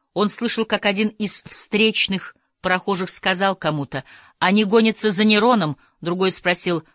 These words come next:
«А что, в Риме слышно о Нероне?» Конь шарахнулся от запаха трупа на дороге, лицо Нерона раскрылось,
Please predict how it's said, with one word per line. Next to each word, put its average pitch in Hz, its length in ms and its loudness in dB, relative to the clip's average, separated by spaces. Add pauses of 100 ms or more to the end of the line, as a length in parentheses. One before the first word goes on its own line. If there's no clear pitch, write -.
(240)
«А 185 160 0
что, 185 500 0
в 151 120 -6
Риме 185 340 0
слышно 185 560 -4
о 196 100 -2
Нероне?» 196 520 -2 (960)
Конь 254 320 2 (320)
шарахнулся 147 840 -4
от 143 220 -8
запаха - 440 -6
трупа 135 340 -12
на 127 100 -8
дороге, 160 480 -6 (360)
лицо 220 360 0
Нерона 226 360 2
раскрылось, 196 720 -2